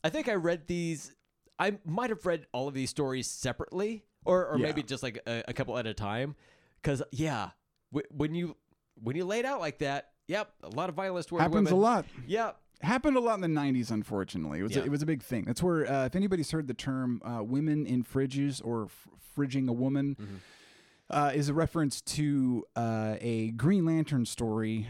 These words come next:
Speaker 2: Uh, I forget who the writer and artist were. Uh,
Speaker 1: I think it was Ron Mars.
Speaker 2: was it Ron
Speaker 1: Mm-hmm.
Speaker 2: Mars? Okay.
Speaker 1: Mm-hmm.
Speaker 2: Yeah, that would make sense. I guess he was, he
Speaker 1: Ron
Speaker 2: was
Speaker 1: is
Speaker 2: there
Speaker 1: from
Speaker 2: for that.
Speaker 1: Mars.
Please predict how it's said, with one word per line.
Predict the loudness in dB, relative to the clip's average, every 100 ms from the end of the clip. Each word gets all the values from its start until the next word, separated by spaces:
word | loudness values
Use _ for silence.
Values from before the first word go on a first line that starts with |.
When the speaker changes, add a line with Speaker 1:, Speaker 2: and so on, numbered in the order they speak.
| -8
Speaker 2:
Uh, | -8 -8
I |
forget | -8 -10 -2 0 0 -2
who | -2 2 2 4 2 2 2 0 -2
the | -2 -2 0
writer | -2 -2 -2
and | -2
artist | -2 -4 -4 -2
were. | 0 2 2 0 -2
Uh, | -2 -2 -4
Speaker 1:
I | -8
think | -4
it | -4
was | -2
Ron | -4 -4
Mars. | -4 -6 -6 -10 -16 -14
Speaker 2:
was | -6
it | -2
Ron | 2 2
Speaker 1:
Mm-hmm. | 2 2 2
Speaker 2:
Mars? | 0 -4 -12 -10
Okay. | -8 -8
Speaker 1:
Mm-hmm. | -12 -16 -18 _ -6
Speaker 2:
Yeah, | -2
that | 0
would | 0
make | -2 -4
sense. | -8 -6
I | -4
guess | -2
he | 0
was, | -2 -2
he | 0
Speaker 1:
Ron | 0 2
Speaker 2:
was |
Speaker 1:
is | -2
Speaker 2:
there | -2
Speaker 1:
from | -2
Speaker 2:
for |
that. | -2
Speaker 1:
Mars. | -2 -4 -8 -12